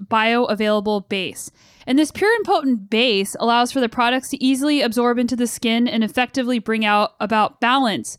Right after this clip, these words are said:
while targeting signs of aging and skin perfections. I've really been enjoying the sea serum and the atmosphere protection cream. And what I love about these products is that they're not greasy. And a lot of times whenever you use moisturizers, they make your skin feel oily.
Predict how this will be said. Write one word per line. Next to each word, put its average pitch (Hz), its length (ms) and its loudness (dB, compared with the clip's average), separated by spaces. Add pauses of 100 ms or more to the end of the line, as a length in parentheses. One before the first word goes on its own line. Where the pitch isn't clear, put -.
(340)
while 240 120 0
targeting 269 420 2
signs 247 280 0
of 220 140 -4
aging 240 440 0
and 214 120 -2
skin 214 220 -4
perfections. - 760 -8 (520)
I've 285 140 2
really 370 200 2
been 320 160 2
enjoying 254 500 2
the 226 320 2
sea 311 260 0
serum 226 420 0
and 226 160 0
the 233 120 0
atmosphere 254 560 0
protection 233 520 -4
cream. 214 360 -6 (420)
And 262 160 2
what 294 140 0
I 302 100 2
love 381 180 2
about 285 260 0
these 269 180 -2
products 233 420 0
is 247 80 -2
that 254 140 0
they're 254 100 0
not 240 240 0
greasy. 214 500 -2
And 240 200 -2
a 254 40 2
lot 285 140 2
of 339 80 0
times 294 320 2
whenever 262 320 2
you 247 140 4
use 233 400 0
moisturizers, 247 840 0
they 240 100 0
make 233 200 0
your 226 80 -2
skin 240 340 -2
feel 226 260 0
oily. 226 560 0